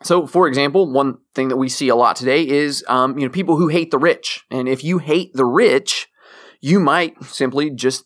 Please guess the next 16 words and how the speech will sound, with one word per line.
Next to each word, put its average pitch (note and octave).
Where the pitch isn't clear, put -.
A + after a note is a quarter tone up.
envy C#3
their B2
money B2+
and G2+
you A2+
don't A#2+
want C3
to -
admit B2+
it. C3
So A#2+
you A2+
tell A#2+
yourself A#2+
that A#2
they're A#2